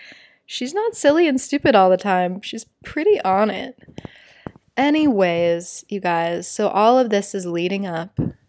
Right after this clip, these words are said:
to my four P M cellular release therapy session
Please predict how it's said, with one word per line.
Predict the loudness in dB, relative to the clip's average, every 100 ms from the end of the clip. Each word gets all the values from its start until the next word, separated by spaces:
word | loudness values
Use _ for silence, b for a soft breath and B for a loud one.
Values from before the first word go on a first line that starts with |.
| _ _ _
to | -6 -2 -2 -2 -6 -10 _ _ _ _ _ _
my | -8 -6 -8
four | -8 -4 -2
P | -2 -4
M | -4 -8 -12
cellular | -10 -6 -4 -4 -4 -4
release | -6 -8 -10 -10
therapy | -10 -8 -8
session | -8 -12 -16 -16 -18